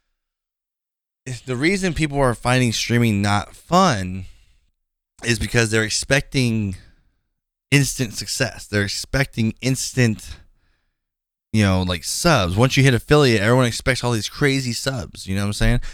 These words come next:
Like, I have a really close friend, and he, you're probably listening to this podcast right now. I love you, buddy, but he's doing a great job right now. He just recently started streaming. He's doing a great job.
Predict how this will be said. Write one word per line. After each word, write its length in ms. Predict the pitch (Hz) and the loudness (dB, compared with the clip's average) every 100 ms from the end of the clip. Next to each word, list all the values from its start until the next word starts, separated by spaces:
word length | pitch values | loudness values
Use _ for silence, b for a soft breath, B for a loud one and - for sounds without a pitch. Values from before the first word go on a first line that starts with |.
| B - | B 2
Like, 140 | 117 | 4
I 100 | 123 | 4
have 120 | 147 | 4
a 80 | 123 | 4
really 220 | 127 127 | 4 4
close 260 | - 123 110 | 4 2 2
friend, 260 | - 123 | 0 2
and 100 | 104 | 2
he, 200 | 98 101 | 2 0
you're 180 | 71 92 | 0 -4
probably 240 | - 110 95 | 0 2 2
listening 340 | 98 - 92 | 0 -2 -2
to 80 | - | -2
this 20 | |
podcast 420 | 92 92 87 85 | -4 -2 -4 -2
right 100 | 87 | 0
now. 180 | 98 95 | 2 0
I 80 | 80 | 0
love 160 | 90 | -2
you, 80 | 90 | -4
buddy, 220 | 78 76 | -4 -8
but 200 | 76 78 b b b b b b _ _ _ - | -6 -6 b b b b b b _ _ _ -2
he's 160 | 131 | 0
doing 240 | 127 151 135 | 4 4 4
a 60 | |
great 300 | 101 127 139 | 4 4 4
job 280 | 120 131 131 | 4 2 4
right 100 | 110 | 2
now. 100 | 101 | 2
He 140 | 101 113 | 2 2
just 160 | 117 | 2
recently 300 | 120 117 120 | 2 2 -2
started 260 | - 117 104 | 0 0 0
streaming. 420 | - 110 101 82 | -4 -4 -4 -6
He's 300 | 98 98 90 | -6 -6 -4
doing 160 | 113 104 | -2 -2
a 60 | |
great 320 | 92 110 113 | 0 0 0
job. 420 | 104 104 101 101 | 0 0 2 2